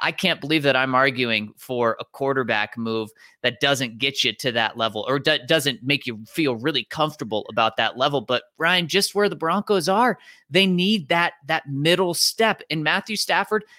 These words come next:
has really never had great teams around him in Detroit. So I don't think that he can't win a Super Bowl, but obviously it's not like you're getting Patrick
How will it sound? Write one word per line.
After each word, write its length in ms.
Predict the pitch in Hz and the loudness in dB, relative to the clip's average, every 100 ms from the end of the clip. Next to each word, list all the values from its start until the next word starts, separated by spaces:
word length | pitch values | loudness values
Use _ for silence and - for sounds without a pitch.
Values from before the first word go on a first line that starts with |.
| - | -6
has 120 | 214 220 | -4 -2
really 220 | 294 190 | -2 0
never 320 | 147 165 160 | 0 0 0
had 240 | 147 131 | 0 -2
great 300 | 113 131 131 | -2 -2 0
teams 320 | - 127 127 113 | -4 -4 -4 -2
around 240 | 107 104 | -2 -2
him 100 | 107 | -6
in 80 | 104 | -6
Detroit. 400 | 110 - 123 104 | -6 -2 -2 -2
So 140 | 139 | -2
I 140 | 165 196 | 0 0
don't 180 | 208 - | 0 -2
think 300 | 170 165 - | -4 -2 0
that 160 | 123 - - - | -2 -2 -20 -10
he 160 | 139 | -10
can't 580 | - - 113 127 - - - | -8 -8 -4 -4 -6 -14 -8
win 400 | 143 180 185 185 | 0 2 0 -2
a 80 | 180 | -4
Super 340 | - 202 - 208 | -4 -6 -2 0
Bowl, 220 | 214 214 | 0 0
but 160 | 226 | 2
obviously 480 | 247 233 233 - 233 | 4 2 0 0 0
it's 180 | 214 - | 0 0
not 180 | 220 160 | 0 2
like 220 | 185 180 | 0 0
you're 100 | 165 | -2
getting 280 | 156 147 135 | -2 -2 -2
Patrick 360 | 143 143 120 | -4 -4 -8